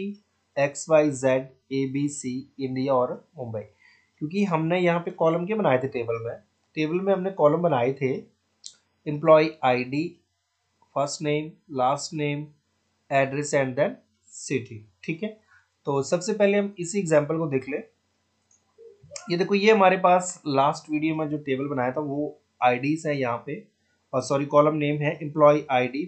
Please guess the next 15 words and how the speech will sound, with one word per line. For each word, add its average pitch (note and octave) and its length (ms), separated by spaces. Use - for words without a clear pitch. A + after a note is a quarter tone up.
first - 320
name, C#3 220
last A#2+ 280
name, C3 120
address B2+ 340
and A#2+ 200
city। A#2 280
अब F#3+ 120
ये B3 160
खाली C#3 320
है C3+ 80
बिल्कुल, A2 300
इसके F3+ 400
अंदर A3+ 360
हम G3 360